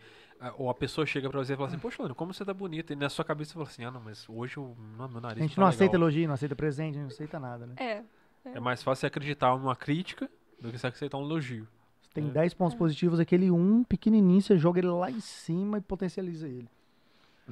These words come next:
Speaker 2: A minha irmã até falou aqui também, ó, tá aqui, falou que Goiânia é mesmo, tanto de mulher quanto de homem. <laughs> Goiânia é top. Aí, tem
Speaker 1: Noan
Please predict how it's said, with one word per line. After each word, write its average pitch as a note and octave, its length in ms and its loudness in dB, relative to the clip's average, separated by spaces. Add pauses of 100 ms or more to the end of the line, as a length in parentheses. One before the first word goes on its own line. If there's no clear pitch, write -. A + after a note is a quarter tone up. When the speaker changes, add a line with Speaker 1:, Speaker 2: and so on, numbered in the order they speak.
(160)
Speaker 2:
A D#3+ 80 -6
minha E3+ 140 0
irmã E3+ 120 0
até G#3 140 -2
falou A3+ 240 -4
aqui D#3 100 -10
também, D3+ 320 -6
ó, A#2+ 40 -8 (220)
tá C3 100 -12
aqui, B2+ 280 -12 (140)
falou C3+ 120 -8
que B2+ 80 -18
Goiânia D3 360 -2
é F3+ 40 -2
mesmo, C3+ 380 -2
tanto D#3 220 4
de D3+ 80 -2
mulher C#3+ 320 0
quanto F3+ 200 -6
de G#3 120 -2
homem. C3+ 340 0
<laughs> - 800 -12 (1200)
Goiânia A#2+ 340 -14
é G3 40 -10
top. C#3 480 -8 (960)
Aí, B2+ 200 -12
tem A2 160 -14
Speaker 1:
Noan A2 200 -4